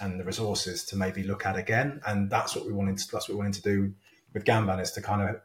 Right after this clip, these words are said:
facilitate that. And, and if you have to sacrifice, you know, not putting a bet on your team at the weekend, it's, it's worth it, because the upside is huge if you can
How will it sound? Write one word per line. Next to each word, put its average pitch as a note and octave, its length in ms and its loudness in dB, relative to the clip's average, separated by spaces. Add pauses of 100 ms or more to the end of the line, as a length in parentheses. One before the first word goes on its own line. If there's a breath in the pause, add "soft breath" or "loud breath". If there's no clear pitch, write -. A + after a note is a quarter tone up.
facilitate G#2 680 0
that. F2+ 340 -6
And, G2 260 0 (340 soft breath)
and A2+ 80 2
if G#2 80 0
you B2 80 2
have - 200 2
to G#2+ 60 0
sacrifice, G2+ 760 0
you G#2+ 60 -2
know, F#2 120 2
not G#2+ 240 -2
putting G2 220 -4
a F#2+ 40 -2
bet G#2 240 2
on F#2 320 -4 (280)
your G#2 80 -6
team G#2 320 4
at G2 60 2
the F#2+ 80 -4
weekend, G2 580 -2 (160)
it's, - 260 -2
it's - 160 -2
worth A#2+ 320 2
it, E2 180 -4 (100)
because - 340 -6
the A#2 120 2
upside F2+ 520 0
is F#2 100 -2
huge F#2+ 500 -4
if F#2 200 -6
you G2 80 -4
can F#2 300 -4